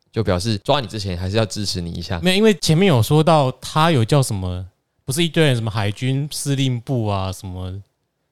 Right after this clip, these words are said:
Speaker 2: 一堆部门都在订他的杂志吗？
Speaker 1: 翻脸之后都没有订啦。
Speaker 2: 哦，啊，对啊，他，那他就不，更不应该买啊。
Speaker 1: 那不然你
Speaker 2: 那不然就是自己就倒了。
Speaker 1: 啊，你不买怎么研究？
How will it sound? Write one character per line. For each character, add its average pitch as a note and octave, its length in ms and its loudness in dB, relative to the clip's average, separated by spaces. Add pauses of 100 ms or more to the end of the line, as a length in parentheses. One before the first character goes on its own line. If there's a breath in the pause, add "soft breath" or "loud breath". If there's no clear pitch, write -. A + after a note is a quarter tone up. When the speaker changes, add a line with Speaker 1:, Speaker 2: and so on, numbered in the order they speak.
Speaker 2:
一 C3+ 100 -10
堆 C3+ 280 0
部 C3+ 260 -2
门 G#2 200 -4
都 A#2+ 100 -2
在 B2 80 0
订 A#2 220 -6
他 G2+ 160 -2
的 G2 120 -4
杂 F2 180 -6
志 F#2+ 200 -12
吗？ E2+ 180 -14
Speaker 1:
翻 C3+ 100 2
脸 A2 140 -2
之 A2 80 4
后 A#2 80 6
都 A#2 100 4
没 A2+ 80 0
有 G2 120 2
订 F#2 180 -4
啦。 E2+ 240 -8 (160)
Speaker 2:
哦， D3 680 0 (180)
啊， F#3+ 100 0
对 A#3+ 120 4
啊， G#3+ 140 4
他， A3+ 180 2
那 A#3+ 200 0
他 A#3 120 2
就 A#3+ 140 -2
不， G3 140 -4
更 A#3+ 180 2
不 A#3 120 0
应 A#3 100 0
该 A#3+ 100 6
买 D#3+ 260 2
啊。 E3 200 0 (600)
Speaker 1:
那 F#3 120 2
不 F#3+ 180 0
然 D#3+ 100 4
你 - 60 0
Speaker 2:
那 B3+ 60 6
不 A3+ 40 6
然 A3 80 6
就 B3 80 6
是 B3 140 0
自 A#3+ 140 -4
己 G#3 60 4
就 A3 80 2
倒 C3 220 2
了。 C#3 220 2
Speaker 1:
啊， D#3+ 80 0
你 C#3 80 2
不 C3 100 0
买 G#2 280 2
怎 F#2 120 -12
么 F#2 80 -6
研 G2 160 -4
究？ G2 280 -2